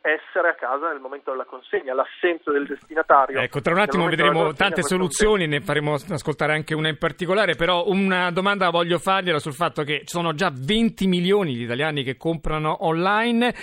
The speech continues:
Speaker 2: però dice, dicono i vostri studi dell'osservatorio, soltanto tre aziende su cento hanno ca-, stanno su internet, vendono i loro servizi, i loro prodotti online,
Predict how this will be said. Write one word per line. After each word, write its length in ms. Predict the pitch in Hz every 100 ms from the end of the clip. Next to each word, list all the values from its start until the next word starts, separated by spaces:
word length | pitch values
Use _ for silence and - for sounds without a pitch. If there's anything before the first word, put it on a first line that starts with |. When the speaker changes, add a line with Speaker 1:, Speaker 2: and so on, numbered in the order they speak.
| - -
Speaker 2:
però 340 | 170 202 180 131
dice, 540 | 120 127 160 147 139
dicono 280 | 127 175 165
i 40 | 147
vostri 340 | 156 - 156
studi 340 | - 196 175
dell'osservatorio, 720 | 139 151 151 185 180 196 202 160
soltanto 720 | 165 143 - 214 196 175 -
tre 240 | 226 208
aziende 480 | 160 151 208 175 151
su 140 | 160
cento 540 | - 214 220 208 208 202 - -
hanno 260 | - 170 190
ca-, 140 | 185 175
stanno 340 | - 202 196
su 140 | 185 196
internet, 360 | 208 175 156
vendono 300 | 143 190 165
i 20 | 156
loro 200 | 170 160
servizi, 440 | 165 143 165 -
i 40 |
loro 180 | 151 151
prodotti 400 | 139 156 165 -
online, 520 | 156 170 196 202 175